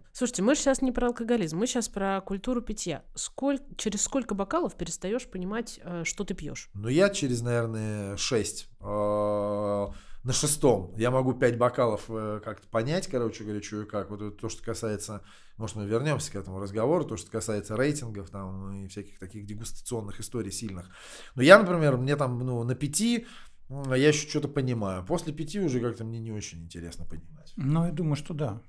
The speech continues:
Speaker 3: где-то так. Пять бокалов — это, по сути, бутылка вина. То есть, если ты пол-, ну, ну, дегустационная доза может быть меньше.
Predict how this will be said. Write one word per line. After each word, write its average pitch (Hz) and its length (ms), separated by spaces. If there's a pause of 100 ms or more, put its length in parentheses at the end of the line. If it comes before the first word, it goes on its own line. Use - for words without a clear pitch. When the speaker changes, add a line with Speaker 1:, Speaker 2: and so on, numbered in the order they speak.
Speaker 3:
где-то 113 260
так. - 240 (140)
Пять 143 200
бокалов — 139 360
это, 101 100
по 113 100
сути, 117 240
бутылка 107 420
вина. 107 240
То - 140
есть, - 120
если 107 200
ты 101 100
пол-, 104 180
ну, 117 280
ну, 139 340
дегустационная 123 640
доза 120 220
может 117 240
быть 107 120
меньше. 113 360